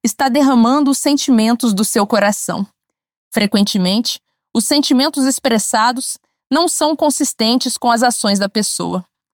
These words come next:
Por exemplo, Davi orou por um julgamento severo aos seus inimigos, mas ele os tratou com misericórdia e perdão. Da mesma forma,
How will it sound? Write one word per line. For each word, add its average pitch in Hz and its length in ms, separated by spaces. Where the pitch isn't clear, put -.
Por 277 140
exemplo, 185 560
Davi 196 340
orou 226 440
por 240 160
um 277 120
julgamento 262 540
severo 202 760
aos 202 200
seus 202 240
inimigos, 196 640
mas 190 240
ele 214 220
os 214 120
tratou 226 600
com 330 140
misericórdia 233 960
e 202 80
perdão. 180 500
Da 185 100
mesma 196 320
forma, 226 520